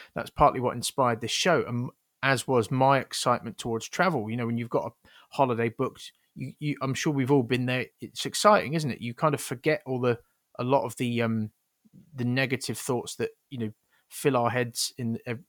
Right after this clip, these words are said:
on a day-to-day basis, and you kind of focus on that more. This will cause you to constantly do, doing something, having something to look forward to will cause you to constantly visualize what you've planned for your future self to do.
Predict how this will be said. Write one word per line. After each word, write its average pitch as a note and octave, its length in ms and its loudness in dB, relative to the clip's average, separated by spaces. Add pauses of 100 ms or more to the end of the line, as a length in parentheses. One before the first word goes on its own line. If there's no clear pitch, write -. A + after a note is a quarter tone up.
on B2+ 180 -4
a A#2 60 0
day-to-day A#2+ 520 -2
basis, A#2 380 -2
and - 100 -8
you A#2 80 -8
kind C3 140 -4
of A#2 80 -4
focus - 420 -2
on A#2+ 140 -2
that D#3 180 0
more. G2 280 -8 (1600)
This F#3+ 200 6
will B3 100 2
cause F3 280 6
you D#3 100 2
to - 80 -2
constantly - 640 -2
do, F#3+ 240 6 (100)
doing G#3 260 8
something, C#3 300 0
having F#3+ 280 2
something D#3+ 300 0
to D#3 100 -4
look - 160 -4
forward C3+ 300 -2
to B2 140 -4
will B2+ 220 -4 (160)
cause F3 400 2
you C3 120 0
to - 120 -6
constantly - 640 -6
visualize A#2+ 800 2
what C3 200 -4
you've B2+ 220 -8
planned C3+ 380 0
for - 140 -8
your B2 140 -2
future - 380 -8
self - 280 -2
to - 160 -18
do. E3+ 240 6